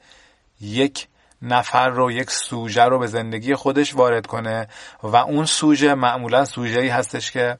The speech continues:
غیر قابل دسترسیه و نمیشه واقعاً با اون وارد رابطه شد و برای همین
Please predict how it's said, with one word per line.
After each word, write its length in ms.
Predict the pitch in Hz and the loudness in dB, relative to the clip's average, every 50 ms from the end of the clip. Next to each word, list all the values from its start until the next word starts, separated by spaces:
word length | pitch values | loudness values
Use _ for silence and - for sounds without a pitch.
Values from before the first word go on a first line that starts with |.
| _ | _
غیر 280 | - 127 123 120 117 117 | -6 -4 -2 0 0 2
قابل 360 | 110 117 117 110 120 113 117 | 4 4 4 4 4 2 2
دسترسیه 800 | 113 120 113 117 117 - - - 120 110 98 - 127 120 117 110 107 - | 2 4 4 4 4 2 -2 -4 -4 -6 -6 -8 -8 -4 -4 -2 -2 -2
و 100 | 117 120 | -4 -4
نمیشه 540 | 123 127 127 135 143 151 156 139 - 131 120 | -4 -4 -2 -2 0 0 0 0 0 0 0
واقعاً 480 | 113 117 113 107 107 107 110 110 113 | 2 2 2 4 2 2 0 0 -2
با 80 | 110 110 | -2 -4
اون 140 | 113 110 110 | -2 -2 0
وارد 300 | 107 107 107 107 107 107 | 2 4 4 4 2 2
رابطه 440 | 104 107 107 104 104 98 - 107 | 0 0 0 0 -2 -4 -8 -8
شد 240 | 95 - 107 101 98 | -8 -8 -10 -6 -6
و 60 | 107 | -2
برای 260 | 101 107 107 113 131 - | -2 0 0 2 0 0
همین 420 | 123 117 131 139 143 151 151 147 | 0 0 -2 -2 -2 -4 -6 -8